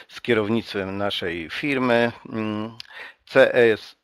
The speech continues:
C J S C String Technologies, y, na temat, y, ym, na temat transportu strunowego i technologii, ale także również o, y, naszych inwestycjach, jakie będziemy mieli poczynione na,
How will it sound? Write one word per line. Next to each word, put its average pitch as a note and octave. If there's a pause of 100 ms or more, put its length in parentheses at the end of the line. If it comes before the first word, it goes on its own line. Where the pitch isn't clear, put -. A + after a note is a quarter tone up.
(160)
C B2
J G#2+
S G#2+
C F2
String G#2+
Technologies, B2+
y, A2
na C#3+
temat, A#2
y, G2+ (500)
ym, G2+ (260)
na A2
temat G#2
transportu A2+
strunowego G2
i F2+
technologii, C#3+
ale C#3+
także A#2+
również G#2+
o, G#2 (460)
y, G#2
naszych G#2
inwestycjach, A2
jakie A2+
będziemy F#2
mieli F#2
poczynione G2
na, G#2+